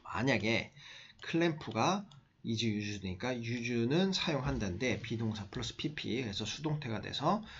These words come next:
사용이 된다면은 the minimum percentage, 최소한의 요 퍼센트는 of root bid, 초층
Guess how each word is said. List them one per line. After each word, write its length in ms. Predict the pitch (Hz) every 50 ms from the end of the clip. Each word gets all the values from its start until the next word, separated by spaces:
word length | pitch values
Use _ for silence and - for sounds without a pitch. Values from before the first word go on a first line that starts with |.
| - - -
사용이 600 | - - - 151 147 135 117 131 165 185 185 180
된다면은 920 | - 98 92 92 90 98 127 139 131 107 92 87 98 127 135 113 78 - - - - - - - - - _ _ -
the 140 | 113 113 - - -
minimum 720 | 135 135 143 160 170 165 139 110 87 85 104 139 180 190 185 - - - - _ _ _ -
percentage, 760 | - 143 - 160 131 110 104 104 101 98 - - 98 - - -
최소한의 920 | - - - 143 165 165 - 160 123 95 90 107 139 143 110 80 71 - - - - - - - - - _ - 113
요 380 | 113 113 135 170 185 185 180 - -
퍼센트는 800 | - - 156 151 151 156 147 151 - 101 98 110 131 123 92 - - - - - - -
of 460 | 127 120 123 151 180 196 208 - - -
root 360 | 127 135 165 185 180 - 175 131
bid, 320 | 123 107 - - 71 - - - - - - - - - - _ _ _
초층 720 | - - 190 190 - - - 135 107 110 151 190 185 170